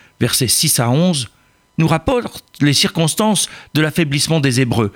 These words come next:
face aux Philistins, après la mort de Josué et de sa génération. Une nouvelle génération lui succéda qui ne connaissait pas Dieu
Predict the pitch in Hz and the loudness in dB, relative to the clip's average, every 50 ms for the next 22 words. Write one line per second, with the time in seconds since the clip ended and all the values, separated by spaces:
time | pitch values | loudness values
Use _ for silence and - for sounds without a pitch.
0 | - - _ - - 139 127 - - 131 - 131 117 110 113 - - - 101 87 | -10 -20 _ -6 -4 -2 0 0 0 0 0 0 0 0 0 0 0 -2 -4 -4
1 | 90 - _ _ _ _ _ _ _ - - - - 139 127 120 117 113 107 101 | -4 -8 _ _ _ _ _ _ _ -10 -6 -4 -2 -2 0 2 2 2 2 2
2 | 113 104 95 98 92 92 110 104 95 95 95 90 87 82 - _ _ _ - - | 0 0 0 0 0 2 0 0 0 -2 -4 -6 -6 -8 -14 _ _ _ -6 -4
3 | - - 123 107 107 117 117 110 98 107 101 - - 117 98 - - _ _ _ | -2 -2 -2 0 0 0 0 0 0 0 -2 -2 -2 -4 -4 -8 -14 _ _ _
4 | _ _ _ _ _ 151 143 139 139 143 165 196 196 165 180 180 156 127 143 143 | _ _ _ _ _ 0 2 4 4 4 4 4 2 2 0 0 0 -2 -2 -2
5 | 135 135 127 135 135 131 - 170 160 160 139 123 - - 123 104 - - 117 101 | -2 -2 0 -2 0 0 0 0 0 0 0 0 0 -2 -2 -2 -2 0 0 0
6 | 104 110 113 110 - - - _ _ _ _ _ _ _ _ - 160 127 110 110 | 0 0 -2 -4 -6 -14 -20 _ _ _ _ _ _ _ _ -8 -4 -2 -2 -2
7 | - - - 127 123 123 117 113 - 123 104 - - 107 107 104 98 95 107 104 | -2 -2 0 2 2 2 2 2 0 -2 -2 -4 -4 -4 -4 -4 -2 -2 0 0
8 | 101 - | -2 -4